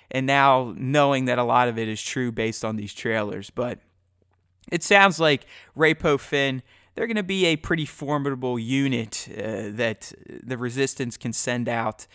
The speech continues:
to kinda get shit done. So I, I'm glad that we're gonna be seeing them all together 'cause we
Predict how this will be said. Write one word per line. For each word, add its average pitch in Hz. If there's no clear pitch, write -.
to -
kinda 123
get 117
shit -
done. 104
So 107
I, 123
I'm 139
glad 135
that 120
we're 120
gonna 117
be 107
seeing 110
them 107
all 117
together 147
'cause 120
we 123